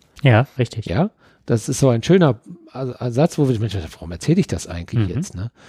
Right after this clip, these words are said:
Speaker 2: Das wollte ich doch gar nicht
Speaker 1: Mhm.
Speaker 2: erzählen. Ich hab's aber getan an der Stelle. Und man vermutet, dass es schon längst, dass das, das ei-, unser eigentliches Bewusst-, Bewusstsein durch das
Speaker 1: Mhm.
Speaker 2: Unterbewusstsein gesteuert wird.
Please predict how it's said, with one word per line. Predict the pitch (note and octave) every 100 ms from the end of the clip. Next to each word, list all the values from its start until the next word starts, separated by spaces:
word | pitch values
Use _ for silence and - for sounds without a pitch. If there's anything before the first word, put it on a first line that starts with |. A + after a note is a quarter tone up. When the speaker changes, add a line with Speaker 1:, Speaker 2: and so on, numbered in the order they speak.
| -
Speaker 2:
Das | - G2+
wollte | A#2+ A#3 C4
ich | F3+
doch | B2+ F#2
gar | - F#2+
nicht | F#2+ G2
Speaker 1:
Mhm. | G#2+
Speaker 2:
erzählen. | F#3+ - E2 C#2 D#2 _ - - _
Ich | - -
hab's | -
aber | - A#2+
getan | C3+ - C#4+ G#3+ D2+ D2+ _ _
an | A2+
der | F#2+
Stelle. | - F2 C#2+ - _ _ - - _ _
Und | C#3 C3+
man | C3+ A#2+
vermutet, | - B2 D3 D#3+ F#3 D#3
dass | B2
es | A#2+ -
schon | - B2 A2
längst, | B2+ F#3+ -
dass | B2+ -
das, | G#2 - _ _
das | A2+ -
ei-, | G2 C#3
unser | C3+ A#2
eigentliches | G#2+ D#3 B3 G#3+ A#2+ A2
Bewusst-, | B2 G2+ G#2+ - -
Bewusstsein | A2+ A#2 A2+ - C#3
durch | D3
das | B2+ G2+
Speaker 1:
Mhm. | A2+
Speaker 2:
Unterbewusstsein | A#3 C4+ C4+ E3+ A#2+ A2+ G#2 - G#2+ G2
gesteuert | F#2+ - E2 D2 D#2
wird. | D2+ B1